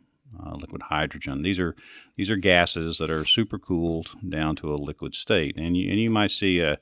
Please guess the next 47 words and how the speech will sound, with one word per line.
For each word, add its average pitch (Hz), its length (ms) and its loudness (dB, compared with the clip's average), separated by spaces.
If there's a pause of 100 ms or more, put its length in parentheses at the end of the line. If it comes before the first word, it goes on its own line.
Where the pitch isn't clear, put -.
(440)
a 87 80 -4
transport 95 580 0
tanker 78 340 -4
for - 140 -10
these 76 220 -4
going 78 260 -2
up 76 140 -6
and 73 100 -4
down 76 200 -4
the 73 80 -6
highway, 76 580 0 (1040)
uh, 78 140 -10
delivering 85 500 0
this 76 200 0
to 76 300 -4
industrial 78 500 -2
sites 78 440 0
and, 73 200 -2
and 73 120 -6
liquid 76 240 -4
oxygen 71 500 -4
to 65 80 -6
hospitals, 80 640 -2
for 71 180 -14
example, 76 440 -8
as 73 120 -10
a, 76 140 -8
as 73 100 -12
a 78 60 -6
breathing 113 400 0
gas. - 440 -4 (920)
Well, 113 220 6
those 117 440 6 (500)
fluids 110 720 4
were 90 160 -4
one 98 160 0
of 92 60 0
the 90 100 2
earliest 92 340 0
applications 85 800 -2
that, 78 400 -4
that 82 160 -10
Ken 80 220 -4
Hoffer 87 420 -2
had 80 120 -6
developed, 78 560 -6
uh, 78 340 -8